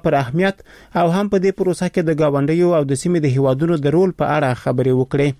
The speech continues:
د افغانستان د بهرنی چارو سرپرست وزیر د افغانستان د سولې په بهیر کې د ایران د همکارۍ د دوام غوښتنه داسې مهال کوي چې د تیرې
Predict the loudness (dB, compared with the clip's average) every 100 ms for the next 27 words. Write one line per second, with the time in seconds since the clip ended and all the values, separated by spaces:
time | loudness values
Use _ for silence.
0 | _ _ _ _ _ -20 -20 -20 -20 -20
1 | -6 0 0 0 0 -2 -2 -2 0 0
2 | 0 0 0 -2 -2 -4 -2 -2 -2 -2
3 | -2 0 0 -2 0 -2 0 0 -2 0
4 | 0 0 0 0 0 0 -2 -2 -2 -6
5 | -20 -8 -2 0 2 0 0 0 -2 -2
6 | -2 0 0 0 0 0 0 -2 -4 -2
7 | -2 0 0 0 0 0 0 0 -2 0
8 | -2 0 -2 -2 -10 -10 -4 -2 0 0
9 | 0